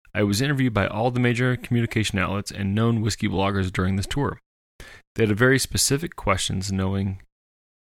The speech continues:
knowing questions on a range of subjects from still size to barrel usage, from mash bills and fermentation times, to climate and angel share. They had many facts in front of them and were hungry for more,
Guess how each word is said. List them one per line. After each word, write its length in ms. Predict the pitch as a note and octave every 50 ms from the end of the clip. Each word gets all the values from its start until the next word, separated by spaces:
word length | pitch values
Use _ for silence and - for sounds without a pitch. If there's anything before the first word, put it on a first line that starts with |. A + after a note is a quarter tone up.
| _ _ -
knowing 380 | G#2+ G#2+ A#2+ D3+ F3+ D#3 A#2 G2+
questions 480 | - - F2+ F2 - - F#2 F#2+ F2+ - -
on 120 | G2 G2
a 60 | G2
range 220 | G2+ G#2 A2 G#2+ G#2+
of 40 |
subjects 360 | - - G#2 G2 G2+ G2+ - -
from 120 | F#2+ E2+
still 280 | - - - B2 B2+ B2+
size 340 | - - B2 A#2 A#2 A#2 -
to 100 | - G#2+
barrel 300 | - A2 G#2+ G#2+ G#2 G2
usage, 440 | F#2+ F#2 F2+ - G2 G2+ G2+ - - - _ - - _ _ - -
from 160 | F#2+ G2 G2
mash 260 | G#2 A2+ B2 - -
bills 300 | - - G2+ G2 G2 G2
and 100 | G2 F#2
fermentation 560 | - G#2+ G#2+ A2 G#2+ - G#2 F#2+ - G#2 F2+
times, 400 | - G2+ F2 F2 F#2 F#2 - - _ _ _ _ _ -
to 100 | - G#2+
climate 400 | - - A#2 A#2+ B2+ C#3 C3+ B2
and 140 | A#2+ G#2+ G2
angel 260 | G2+ G#2 G#2 G#2 G2
share. 340 | G2 - - E2+ - - - - - _ _ _ _ - - - _ - -
They 80 | - A2+
had 100 | A2 G#2+
many 220 | A#2+ C3+ D3+ D#3+
facts 340 | D3 - A#2+ A2+ A2+ - -
in 60 | A2+
front 200 | G2 G#2 G2+ F#2+
of 60 | F#2 F#2
them 300 | F#2 F#2+ F#2+ G#2 A#2+ _ -
and 160 | A2+ A2 G#2
were 100 | G#2 F2+
hungry 300 | E2 A2 A#2 G#2+ G#2 G2
for 140 | - - G2+
more, 300 | G#2 G#2 F#2 F#2 F2+